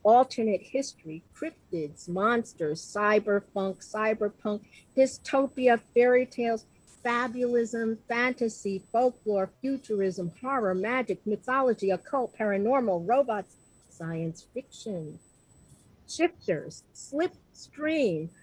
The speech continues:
solar punk, space opera, superhero, supernatural, sword and sorcery,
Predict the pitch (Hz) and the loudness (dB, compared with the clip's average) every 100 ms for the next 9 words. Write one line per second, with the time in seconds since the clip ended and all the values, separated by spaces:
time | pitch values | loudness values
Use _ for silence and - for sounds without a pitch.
0 | _ - 302 294 294 269 262 - 269 262 | _ -8 2 6 8 8 4 0 -4 -4
1 | - - - 294 277 - 247 247 247 240 | -10 -20 -2 -2 -2 -6 -8 -6 -8 -8
2 | _ _ - 320 330 285 277 262 247 233 | _ _ -14 -8 -4 -2 2 4 4 2
3 | - 302 277 254 240 233 240 233 - 277 | -2 -6 -2 0 -2 -2 -4 -4 0 4
4 | 277 262 240 - 226 220 - 196 196 | 6 4 0 -2 -2 -2 -4 -4 -4